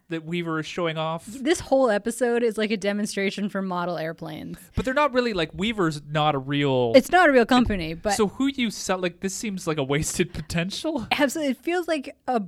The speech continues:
Speaker 2: company should have sponsored this
Speaker 1: Yes.
Speaker 2: episode.
Speaker 1: Maybe they just fell through at the last second.
Speaker 2: I guess, and they're,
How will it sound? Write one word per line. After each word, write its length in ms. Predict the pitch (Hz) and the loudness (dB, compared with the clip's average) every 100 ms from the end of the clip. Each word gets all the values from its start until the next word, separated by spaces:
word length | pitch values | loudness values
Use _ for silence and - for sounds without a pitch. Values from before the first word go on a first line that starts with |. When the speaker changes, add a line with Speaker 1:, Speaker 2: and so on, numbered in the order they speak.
| - _ _ _ | -8 _ _ _
Speaker 2:
company 380 | - 240 247 226 | 2 2 4 0
should 340 | - - 254 233 | -2 2 2 4
have 180 | 220 | 4
sponsored 480 | 180 - 208 185 185 | 2 -2 -2 -2 -4
this 120 | 175 | 2
Speaker 1:
Yes. 180 | 170 180 175 | 2 2 0
Speaker 2:
episode. 540 | 175 175 165 160 180 - _ | -6 -6 -6 -6 -10 -16 _
Speaker 1:
Maybe 140 | 160 | -4
they 120 | 160 156 | 0 -2
just 260 | 147 - | -4 -2
fell 140 | 160 147 | 0 0
through 220 | - 147 | 0 0
at 80 | 143 | 0
the 80 | 131 | 0
last 300 | 127 131 - | 0 -2 -2
second. 360 | 165 190 135 120 | -2 -2 -6 -4
Speaker 2:
I 160 | 254 | -4
guess, 600 | 240 190 233 349 - - | -4 -2 -2 0 -4 -10
and 220 | 320 269 | -6 -2
they're, 200 | 254 254 | -2 -2